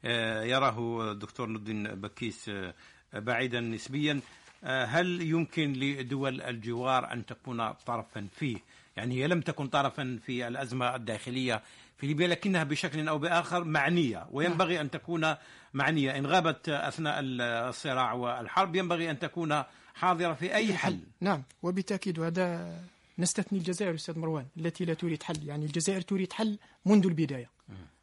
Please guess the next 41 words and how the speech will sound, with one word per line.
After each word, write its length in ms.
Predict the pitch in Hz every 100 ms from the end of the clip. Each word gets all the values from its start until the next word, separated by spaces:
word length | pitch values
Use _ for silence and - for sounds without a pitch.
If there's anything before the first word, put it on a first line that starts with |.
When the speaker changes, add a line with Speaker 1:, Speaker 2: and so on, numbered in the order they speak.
| -
Speaker 2:
هناك 240 | 175 196
العديد 280 | 185 190 190
Speaker 1:
نحن 80 | 190
Speaker 2:
من، 120 | 185
Speaker 1:
تو-، 140 | 175 196
تونس 300 | 233 214 -
أيضا، 220 | 240 180
Speaker 2:
نعم، 180 | 214 113
Speaker 1:
نتحدث 220 | - 151
Speaker 2:
تونس 200 | 220 214
Speaker 1:
عن 80 | 160
تونس 20 |
Speaker 2:
تريد 220 | 208 202
Speaker 1:
أيضا. 120 | -
Speaker 2:
حل 180 | 247 240 -
Speaker 1:
آه. 80 |
Speaker 2:
وتتوافق 880 | 196 202 208 185 208 202 208 208 208
مع 140 | 208 196
الرؤية 240 | 196 202
الجزائرية. 480 | 180 180 180 170 143
Speaker 1:
مم. 120 | 87 - - - -
Speaker 2:
الجزائر، 440 | 170 196 208 220
يعني، 240 | 214 202 196
أستاذ، 340 | 185 208 180 185 175
لنرد 440 | 170 190 208 214 160
جميل 320 | 190 196 208
الشعب 360 | 170 - 180 175
الليبي 380 | 170 196 185
أثناء 220 | 175 185 170
ثورة 260 | 185 170 -
التحرير، 420 | 165 - 160 139 _ _ _ -
لأنهم 380 | 185 196 190
استضافوا 480 | 190 - 180 196 196
مجاهدين 540 | 185 170 170 170 160 143
واستضافوا 680 | 147 - 190 196 185 202 185 - - - -
الشعب، 520 | 170 170 - 214 196
الشعب 580 | 190 185 175 - 214 185
الجزائري 500 | 180 180 190 190 190
أثناء 280 | 180 196 180
الثورة 280 | - 190 185
التحريرية، 580 | - 180 175 190 185